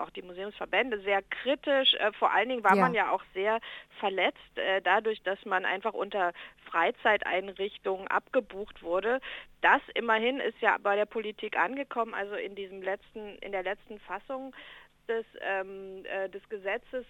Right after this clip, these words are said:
Speaker 1: ähm, wurde ja, wurden ja immerhin die Kultur-,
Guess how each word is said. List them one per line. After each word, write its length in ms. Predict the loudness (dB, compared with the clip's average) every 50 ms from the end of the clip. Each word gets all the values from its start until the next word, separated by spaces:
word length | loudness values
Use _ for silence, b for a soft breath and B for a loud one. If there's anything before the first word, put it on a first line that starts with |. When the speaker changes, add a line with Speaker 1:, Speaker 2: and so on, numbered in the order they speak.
| -10
Speaker 1:
ähm, 540 | -6 -4 -4 -4 -4 -6 -10 -14 -14 -16 -16 -18 -20 -20 -20 -20 -20 -16 -8
wurde 260 | -4 -4 -2 -2 0
ja, 300 | 4 4 6 6 4 2
wurden 160 | -4 -4 -2 0
ja 80 | 0
immerhin 260 | 0 0 -2 -4 -4
die 120 | -6 -8 -10
Kultur-, 340 | -8 -10 -8 -6 -6 -8